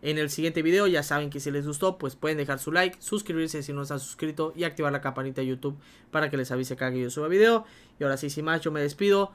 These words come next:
Los estaré leyendo. Nos vemos en un siguiente video. Cuídense mucho.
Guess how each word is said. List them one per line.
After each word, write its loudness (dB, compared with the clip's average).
Los -6
estaré 0
leyendo. 2
Nos -4
vemos -2
en -6
un -2
siguiente -2
video. -4
Cuídense 4
mucho. 4